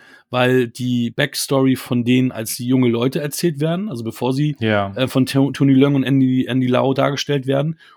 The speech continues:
Speaker 1: Und im dritten Teil gibt es ein Prequel-Sequel sogar. Ähm,
Speaker 2: Oh.
Speaker 1: mm, und da sind zum Beispiel auch wieder alle mit dabei. Also sogar, ähm, ja, Charaktere, die verstorben sind, sagen wir es mal so. Also das sind wirklich alle Darsteller wieder dabei.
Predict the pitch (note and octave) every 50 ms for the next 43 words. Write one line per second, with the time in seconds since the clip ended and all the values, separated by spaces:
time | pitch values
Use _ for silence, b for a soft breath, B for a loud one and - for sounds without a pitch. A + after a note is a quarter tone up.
0 | b - C3+ C#3 C3+ B2 - A#2+ C#3+ F3+ F#3 G3 E3+ - - E3 E3+ F3 F3+ F#3+
1 | E3 b b b b b b b b _ _ - C#3+ C#3 - D#3 C3+ - - -
2 | - B2+ C3 B2+ C3 C3+ - - D3+ D#3 F3 E3 - - - D3 C#3+ C3 - -
3 | - - G#3 E3+ - - C3 A#2 A2 A2 G2+ A2 A2 G#2 - F2+ E2 E2+ F2 -
4 | _ _ _ _ _ _ _ _ _ _ _ A#2+ A#2 A#2+ A2+ A#2+ D3 D#3+ G#2+ G2+
5 | - G2 - _ _ - C3+ C3+ C3+ C#3+ B2+ B2 B2 C3+ B2 C#3 C3+ B2+ C#3 B2+
6 | - - C3+ C3+ C#3 C3+ - - C3+ - - - - - C#3+ B2 B2+ - - -
7 | F3 F3+ E3 B2+ A2+ G#2+ - G#2+ G2 - G2+ F2+ E2+ F#2 - _ _ _ _ -
8 | A#2+ A2 A2 A2 A2 A#2 A2 C3+ C3 C3 C#3 C3+ A#2+ - - A#2 A#2+ A#2+ A#2 A#2
9 | A#2 A#2 A#2 - _ _ _ _ _ _ _ _ _ _ _ _ B2 G2+ D#2 F2
10 | - _ _ - C3 A#2+ B2+ B2 - - - C#3 C#3 B2+ C3 B2+ A#2+ - C3+ B2+
11 | - - - C#3 C3+ C3 A#2+ A2 G2+ G2+ G2 G2+ G#2+ G#2 A2+ A2 A2 A2+ - A2+
12 | A2+ A2+ A2 B2 A#2+ G#2+ - - _ _ _ _ A2+ A2 A2 G#2+ G#2+ F#2 F#2 A#2
13 | A2 - G#2 - B2+ A#2 A#2 C3+ B2 A2+ G#2+ - - C3 C#3+ C#3 A#2+ - G2 F2+
14 | G2 - - A#2 G#2 G#2 G2 G#2+ G2 F#2 F#2+ F#2 F2+ F#2 F2+